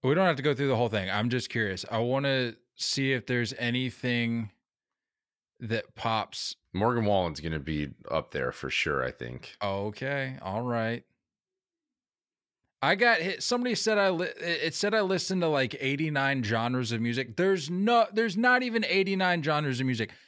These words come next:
Speaker 1: I would, I would argue that there's maybe not even twelve genres of music.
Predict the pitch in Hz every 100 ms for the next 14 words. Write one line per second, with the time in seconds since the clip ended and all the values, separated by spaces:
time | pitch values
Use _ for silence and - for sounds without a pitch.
0 | _ _ 165 214 240 220 156 - _ 160
1 | 196 208 196 151 170 170 170 165 143 127
2 | 156 139 113 143 151 139 151 147 139 131
3 | 131 120 - 127 117 110 113 113 110 107
4 | 98 92 85 69